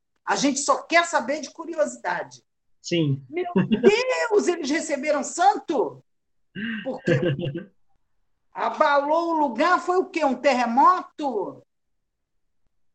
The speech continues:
Speaker 1: O que a, a gente, então, tira, porque o Evangelho é cheio de simbolismo. O que que abalou? As nossas estruturas.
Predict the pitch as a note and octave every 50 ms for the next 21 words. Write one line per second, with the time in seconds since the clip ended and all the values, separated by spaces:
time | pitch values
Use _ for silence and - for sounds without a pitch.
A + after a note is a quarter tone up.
0 | _ _ _ _ - C4 B3+ C#4+ - _ - G4 A#4+ B4 A#4+ B4+ - - - -
1 | - C4+ B3 - D#4 F4+ G4 - - - - - _ - F4 F4 C4+ E4 G#4+ A4
2 | G4 - - - - - - - G4 A4+ A4 G#4+ - B3 A3 - - - - -
3 | - _ - D4 C#4 B3+ - - - _ _ C4 C#4 D4+ D4+ B3 B3+ C4+ B3+ A#3
4 | - - C#4+ D4 D#4 D#4+ E4 E4 D#4 C#4+ C4 - - - - - D#4+ D#4+ E4+ F4
5 | F4+ D#4+ C4 - B3 C4+ - - - D#4+ E4+ E4+ D#4 E4+ D4+ C4+ B3 A#3+ B3+ C#4+
6 | D4 D4 A#3 - - E3+ D#3+ D3+ C#3 B2 - _ _ _ _ _ _ _ _ _
7 | _ _ _ _ _ _ _ _ _ _ _ _ _ _ _ _ _ _ _ _
8 | _ _ _ _ _ _ - E4+ - - C#4 B3 G#3 E3+ D#3+ F3 D#3 D3+ C#3+ C3+
9 | C3+ A#2 A#2 - - _ _ _ _ _ _ _ _ _ _ _ _ _ _ _
10 | _ _ _ _ _ _ _ _ _ _ _ _ _ _ _ - F#3 A3 A#3 G#3+
11 | - G3 G3 F#3+ F#3+ F#3+ F#3+ G3+ G#3+ C#4 - - - - - - - G#3+ F3+ F3
12 | E3 - - F3+ E3+ - - - - E3+ E3 - - _ - D3 C#3+ C3 B2 B2+
13 | B2+ - _